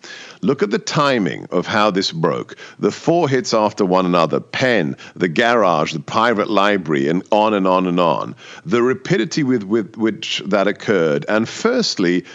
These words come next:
how the lawyers were sent into the office space in D C, where no skiff, nothing except a locked closet. They, their supposition, and it bears water for me, is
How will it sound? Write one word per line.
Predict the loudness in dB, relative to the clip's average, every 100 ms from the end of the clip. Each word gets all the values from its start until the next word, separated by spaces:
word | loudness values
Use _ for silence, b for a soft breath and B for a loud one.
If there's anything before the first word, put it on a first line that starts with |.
| B B
how | -2 0
the | 2 0
lawyers | 0 0 0 0 0 0 0 -2
were | -2 0
sent | 0 -2 0 0 0 -4 -2
into | 0 2 0 0 0
the | 0 0 0
office | 0 0 -2 -2
space | -4 -2 0 0 -2
in | -2 0 0
D | 0 -2
C, | -2 -2 0 -2 -6 B B B -6
where | 0 2 2 2 -2 -4
no | -2 0
skiff, | 0 0 0 0 -4 -14 -20 b b -6
nothing | -2 0 0 0 0
except | 0 -2 -2 -2
a |
locked | 0 -2 -4
closet. | -4 0 0 -2 -6 -8 -12 B B B -14
They, | -6 0 0 0 -2 -6 -12 -10
their | -2 0 0 0
supposition, | 0 0 0 0 0 -2 -2 -2
and | 0 0
it | -2 -2
bears | 0 0 -2 0
water | 0 0 -2
for | -2
me, | 0 0 0
is | -2 -6 -8